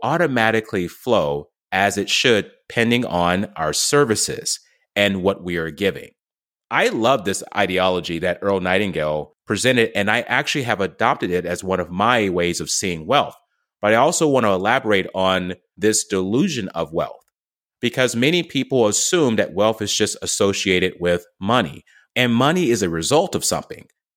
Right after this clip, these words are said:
of what we're doing, our services, how we're giving it to our clients, our environments, our communities, our businesses. And that money becomes basically the tangible result of how we are seen in the world of business.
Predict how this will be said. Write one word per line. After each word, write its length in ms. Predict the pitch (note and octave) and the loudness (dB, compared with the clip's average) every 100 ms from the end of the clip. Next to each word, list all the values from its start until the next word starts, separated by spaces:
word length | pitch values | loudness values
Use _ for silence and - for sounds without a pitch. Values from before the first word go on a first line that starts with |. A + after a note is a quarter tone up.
| _ _ - | _ _ -4
of 140 | A#2+ | 0
what 140 | C3+ B2+ | 2 2
we're 80 | |
doing, 320 | D3+ E3 B2 E2 | 2 2 2 0
our 80 | |
services, 580 | E2 - D3 C3+ D2 C2 - _ _ | 0 0 0 -2 -6 -6 -10 _ _
how 180 | - A#2 | -2 0
we're 80 | A#2+ | 2
giving 300 | A#2 A#2+ A2+ | 0 2 2
it 120 | A2 | 0
to 160 | - G#2 | 2 2
our 120 | F#2+ | 2
clients, 540 | - B2 A#2+ F2 C#2+ - | 0 0 0 0 -4 -4
our 120 | F2+ | 0
environments, 520 | F#2 F2 G2+ G#2 E2 D#2 | 0 2 2 2 -2 -6
our 80 | |
communities, 560 | D#2 F#2+ G2+ F#2+ C#2+ - | -8 -4 -2 -2 -4 -4
our 180 | D#2+ D#2+ | -2 0
businesses. 640 | D#2+ A2 F#2+ - - - - _ _ - | 0 2 2 0 -2 -8 -10 _ _ -4
And 80 | |
that 180 | A2 D3+ | 0 0
money 260 | C3 C3+ B2+ | 2 2 2
becomes 420 | A#2 - G2+ F#2+ | 0 0 -2 0
basically 720 | - A#2 - - G2+ F#2 F2 _ _ | 0 0 -2 -2 0 0 -4 _ _
the 560 | G#2+ A2 G#2+ G#2 G2 - _ _ _ | 2 4 4 2 0 -6 _ _ _
tangible 960 | - - D3 F3 F3+ D#3 D#3+ D#3 D3 D3 - | -8 0 2 2 2 4 4 4 2 -2 -6
result 500 | G#2+ G2+ A2 A2 A2 - | -2 2 2 2 -2 -4
of 440 | G2+ F#2+ F#2+ F2+ - _ | 0 2 0 -4 -14 _
how 440 | - A#2+ A#2+ A#2+ | -2 2 4 2
we 260 | A2+ A2 G#2+ | 2 0 -2
are 460 | - F#2 F2+ F2+ F#2 | -2 0 0 0 -2
seen 520 | - - D3 A2 F2+ | -6 -4 -2 -2 -4
in 200 | - F2 | -6 -4
the 80 | E2 | 0
world 320 | F#2 F2+ E2+ | 2 2 0
of 120 | D2+ | -2
business. 520 | C3+ C#3 C2 - - | 0 0 -2 -6 -6